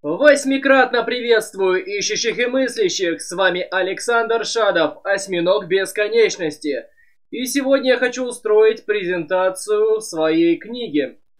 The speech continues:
А, в общем-то, наконец-то, да, я созрел и буду выкладывать, э, некоторые романы в процессе правки на общее обозрение бесплатно при этом.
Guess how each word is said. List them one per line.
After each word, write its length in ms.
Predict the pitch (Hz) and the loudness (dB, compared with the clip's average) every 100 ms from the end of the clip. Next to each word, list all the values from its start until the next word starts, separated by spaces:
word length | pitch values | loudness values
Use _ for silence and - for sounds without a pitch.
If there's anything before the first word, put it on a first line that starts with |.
| - - _ | -20 -20 _
А, 240 | 147 151 | -2 0
в 40 | 170 | 0
общем-то, 400 | 196 190 170 175 | -2 -6 -2 0
наконец-то, 720 | 180 190 208 214 185 - 160 | 0 0 0 0 -2 -4 -2
да, 180 | 170 160 | 0 2
я 160 | 156 | 0
созрел 580 | 151 175 160 185 240 240 | -2 -2 -4 -4 0 0
и 100 | 208 | 0
буду 300 | 185 254 226 | -2 -4 -4
выкладывать, 720 | 185 170 190 202 196 190 180 | -6 -6 -2 -2 -2 -6 -6
э, 140 | 180 165 | -4 -4
некоторые 440 | 180 180 185 170 | -4 -8 -6 -4
романы 380 | 170 175 214 208 | -2 -2 -2 -2
в 80 | - | -6
процессе 680 | 175 190 180 156 165 160 160 | -6 -6 -6 -8 -6 -6 -4
правки 680 | 185 185 185 - 165 160 156 | -4 -2 -4 -4 -2 -2 -4
на 200 | 170 196 | -4 0
общее 380 | 180 170 175 160 | 0 -2 -2 -2
обозрение 640 | 147 151 156 190 180 165 | 0 -2 -2 -6 -6 -8
бесплатно 920 | 131 151 151 160 - 214 190 156 139 | -2 0 2 0 -2 2 2 0 -4
при 200 | 131 131 | -8 -8
этом. 400 | 127 120 123 - | -8 -8 -12 -16